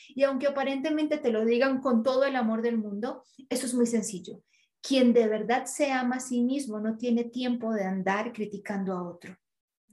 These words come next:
Eso, entonces, es una buena señal de que quien está intentando que tú no prosperes, que tú no brilles, de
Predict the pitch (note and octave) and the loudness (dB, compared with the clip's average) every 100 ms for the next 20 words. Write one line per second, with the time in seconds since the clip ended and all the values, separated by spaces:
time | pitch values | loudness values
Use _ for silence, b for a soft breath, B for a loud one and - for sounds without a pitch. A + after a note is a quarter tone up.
0 | _ b b _ - C#4+ D#4 F4 B B | _ b b _ 2 4 4 -2 B B
1 | - C4+ E4+ E4 F#4+ E4 D#4+ D#4 D4+ C4 | 0 2 4 4 2 2 2 4 4 4
2 | C#4 C#4+ B3 F#3 F3+ F#3 F#3+ G3 G#3 G3+ | 2 0 -2 0 -2 -4 -4 -4 -2 -2
3 | G3+ A#3+ A#3+ C#4+ C#4 C4+ B3+ A#3+ C4+ C4+ | -2 0 0 -2 -4 -2 0 2 0 0
4 | A3 - A#3+ A#3+ A#3 A#3+ B3 - A#3 F#3+ | -6 -2 2 2 2 -2 -4 2 2 2
5 | F#3 - G3+ A#3 A3+ A3 A3+ A#3+ G#3+ F3+ | -2 -2 0 4 6 4 4 4 4 4
6 | F#3 F3 G#3 G3+ | 2 2 0 -2